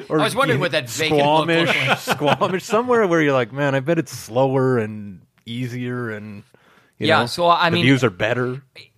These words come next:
Speaker 2: it's a complicated kind of journey that we've gone on for the last,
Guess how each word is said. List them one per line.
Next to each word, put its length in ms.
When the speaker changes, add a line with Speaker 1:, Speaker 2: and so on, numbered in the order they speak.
Speaker 2:
it's 220
a 140
complicated 1160
kind 200
of 180
journey 600
that 260
we've 300
gone 280
on 200
for 140
the 100
last, 460